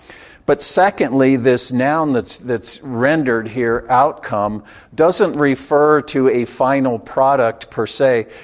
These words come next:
but it carries more the idea of outflow or even egress. Paul uses it, um, in the Cor-, First Corinthian epistle,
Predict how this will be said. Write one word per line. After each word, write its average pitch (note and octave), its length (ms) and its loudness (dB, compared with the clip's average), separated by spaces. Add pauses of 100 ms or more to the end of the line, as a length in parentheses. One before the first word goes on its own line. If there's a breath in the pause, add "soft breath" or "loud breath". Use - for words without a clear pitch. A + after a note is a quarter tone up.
(120 loud breath)
but B2+ 100 2
it C3 160 0
carries D#3 480 2
more C#3 300 2
the B2+ 180 2
idea B2 480 2
of A#2 320 0 (140)
outflow G#2 1120 0 (1040 soft breath)
or A2+ 220 0
even A#2 500 0
egress. G2+ 920 -2 (800 soft breath)
Paul D#3 300 4
uses B2+ 520 0
it, A#2+ 360 -4
um, A2+ 380 -4
in A#2 200 -4
the G#2 100 -8
Cor-, C3 300 -8
First C3 300 -6
Corinthian C3+ 460 -6
epistle, A2+ 540 -4